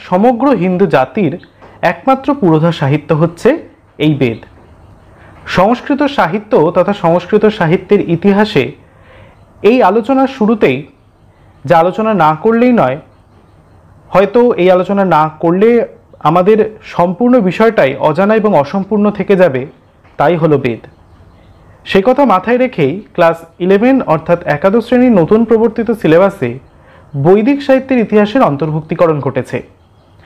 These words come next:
যেহেতু সেমিস্টার সিস্টেম, তাই প্রথম সেমিস্টারে তোমাদের চারটি বেদের মধ্যে প্রথম দুটি অর্থাৎ ঋগ্বেদ এবং সামবেদ সংক্ষিপ্ত আলোচনা পাঠ্য হিসেবে দেওয়া হয়েছে। আজ সেই দুই বেদের যাবতীয়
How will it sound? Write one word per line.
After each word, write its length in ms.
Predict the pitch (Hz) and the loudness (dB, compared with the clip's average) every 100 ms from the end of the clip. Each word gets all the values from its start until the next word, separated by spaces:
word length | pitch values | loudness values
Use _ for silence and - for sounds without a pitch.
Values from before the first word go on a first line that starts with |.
| - - - | -20 -14 -2
যেহেতু 320 | 151 208 269 | 2 2 2
সেমিস্টার 460 | 262 196 220 277 269 | 0 0 0 0 0
সিস্টেম, 560 | 277 254 - 135 202 - | 0 -2 -2 -2 -6 -4
তাই 120 | 165 | -2
প্রথম 440 | 156 180 170 247 254 | -2 0 0 0 0
সেমিস্টারে 500 | 269 269 269 254 156 | 2 0 2 0 0
তোমাদের 300 | 180 175 202 | -2 -2 -2
চারটি 400 | - 143 - 233 | 0 -2 -2 -6
বেদের 240 | 196 156 156 | -2 0 0
মধ্যে 360 | 151 143 233 | 0 0 -2
প্রথম 540 | 285 - 170 165 233 214 | -2 -2 -2 0 2 2
দুটি 400 | 156 160 269 - - - - - | 2 2 0 -4 -20 -20 -20 -4
অর্থাৎ 320 | 156 156 190 - 151 | -4 -2 -6 -8 -6
ঋগ্বেদ 540 | 139 165 160 170 254 - - - | -2 -2 2 2 0 -4 -14 -2
এবং 240 | 160 233 | 0 0
সামবেদ 680 | 247 - 156 165 156 165 262 - _ _ | -2 -2 -2 -2 0 0 0 -8 _ _
সংক্ষিপ্ত 520 | - 165 165 196 - | -4 -4 -2 -6 -2
আলোচনা 520 | 170 135 135 156 294 359 - _ _ - | 0 0 -2 -2 -2 -4 -20 _ _ -4
পাঠ্য 300 | 196 - 180 | -4 -2 -6
হিসেবে 320 | 160 202 294 | -2 0 2
দেওয়া 240 | 160 135 | 2 2
হয়েছে। 380 | 127 120 - - - _ _ _ _ _ - - - - - - | 0 -4 -4 -14 -14 _ _ _ _ _ -20 -20 -20 -20 -12 0
আজ 260 | 233 214 220 - _ _ | 2 2 -2 -18 _ _
সেই 320 | - 233 254 | -4 0 0
দুই 160 | 254 294 | 2 2
বেদের 580 | 277 214 147 214 208 139 | 2 2 2 0 -4 0
যাবতীয় 580 | 170 165 233 262 277 | 2 2 0 -2 0